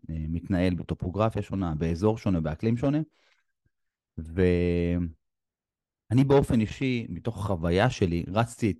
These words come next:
טבריה, אה, רצתי במסלולים שהם לא מלאים, בתל אביב, לא, לא מרתון מלא חצאים, ורצתי גם כן בירושלים חצאים,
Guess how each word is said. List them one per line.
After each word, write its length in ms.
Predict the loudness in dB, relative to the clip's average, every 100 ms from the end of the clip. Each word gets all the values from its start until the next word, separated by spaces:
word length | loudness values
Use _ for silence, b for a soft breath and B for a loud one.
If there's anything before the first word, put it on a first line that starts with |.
| _
טבריה, 400 | -2 2 4 2 0 _ _ _ _ _ _ _ _ _
אה, 160 | -6 -2
רצתי 360 | 0 0 0 -2
במסלולים 640 | 0 0 -2 -2 0 0
שהם 220 | 0 0
לא 120 | 2
מלאים, 560 | 2 2 0 0 0 -4 -4
בתל 1500 | -4 -2 -4 -4 -6 -10 -14 _ _ _ _ _ _ -2 -2
אביב, 420 | 2 2 2 0
לא, 160 | 2 2 2
לא 140 | 2
מרתון 420 | 2 2 0 0
מלא 160 | 0 -2
חצאים, 580 | -6 -8 -2 2 2 0 -4 b b b b b _
ורצתי 320 | -2 0 0 2
גם 160 | 2
כן 140 | 2 0
בירושלים 500 | 0 -2 0 0 -2
חצאים, 540 | -6 -8 -4 0 -2